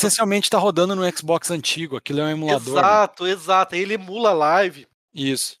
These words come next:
Speaker 2: Tanto é que a gente não começou o Gears dois, porque no dia que a gente ia jogar, a gente não conseguiu jogar junto. Aí ficou tarde, a gente deixou pra depois.
Speaker 1: Sim.
Speaker 2: Mas, é, eu terminei o Gears um, então, inteiro já, junto ali no, no Xbox.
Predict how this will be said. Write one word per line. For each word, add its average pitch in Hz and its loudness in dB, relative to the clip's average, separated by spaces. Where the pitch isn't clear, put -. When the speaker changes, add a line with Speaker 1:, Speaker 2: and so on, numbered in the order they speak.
Speaker 2:
Tanto - -4
é 277 2
que - -4
a 311 -2
gente 254 -6
não 247 -2
começou 233 0
o 180 -10
Gears 185 -4
dois, 208 0
porque 240 -8
no 220 -2
dia 208 -4
que 277 -6
a - -4
gente 247 -6
ia 220 2
jogar, 185 2
a 214 4
gente 226 -10
não 220 -2
conseguiu 240 -8
jogar 233 0
junto. 220 -6
Aí 151 0
ficou - -6
tarde, 170 4
a 190 -8
gente 180 -12
deixou 185 -12
pra 190 -14
depois. 175 -6
Speaker 1:
Sim. 131 0
Speaker 2:
Mas, 233 2
é, 180 6
eu 226 6
terminei 262 0
o 254 -2
Gears 220 0
um, 220 -8
então, 190 -6
inteiro 175 -2
já, 165 0
junto 175 -10
ali 160 -2
no, 143 -4
no 156 -2
Xbox. 147 2